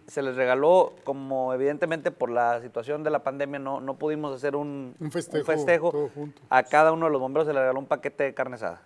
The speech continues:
Speaker 2: Para que cada quien
Speaker 1: Para
Speaker 2: celebrara
Speaker 1: que en su casa
Speaker 2: en su
Speaker 1: festeje,
Speaker 2: casa.
Speaker 1: exactamente.
Speaker 2: Excelente. Eh, ¿cómo va el patronato?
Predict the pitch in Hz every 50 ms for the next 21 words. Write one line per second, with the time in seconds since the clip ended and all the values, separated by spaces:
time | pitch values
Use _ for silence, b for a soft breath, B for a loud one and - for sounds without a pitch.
0 | _ - 180 170 143 - 131 127 - 160 160 151 135 160 165 135 170 165 139 127
1 | 131 143 151 156 151 139 - - 135 131 127 127 113 127 113 135 139 156 147 160
2 | 147 135 135 117 - 139 131 147 147 135 123 135 104 - 127 120 - 127 120 -
3 | - 135 120 107 104 101 - _ _ _ _ _ 135 113 - - 139 123 135 139
4 | 135 131 - 127 - - b b b b b b - 147 139 139 139 139 135 -
5 | - _ _ _ - 185 185 196 185 185 185 185 - 190 185 180 170 170 175 170
6 | - 175